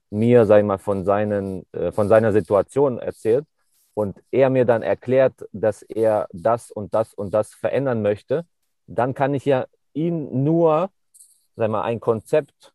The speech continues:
an die Hand geben oder einen Plan erstellen, den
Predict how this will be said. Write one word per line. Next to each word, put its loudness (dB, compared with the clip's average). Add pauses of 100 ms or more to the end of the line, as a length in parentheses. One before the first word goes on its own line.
an -4
die -4
Hand -4
geben -2
oder 0
einen -6
Plan -4
erstellen, -2
den -4